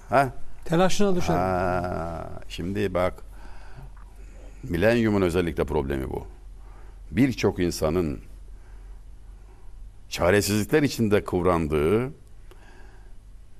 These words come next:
Speaker 1: canından bezdiği sebep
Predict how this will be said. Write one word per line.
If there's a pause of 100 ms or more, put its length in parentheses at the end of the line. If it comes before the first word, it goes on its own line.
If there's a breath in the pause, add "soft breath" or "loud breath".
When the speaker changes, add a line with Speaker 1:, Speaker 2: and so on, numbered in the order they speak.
(100)
Speaker 1:
canından
bezdiği (880 soft breath)
sebep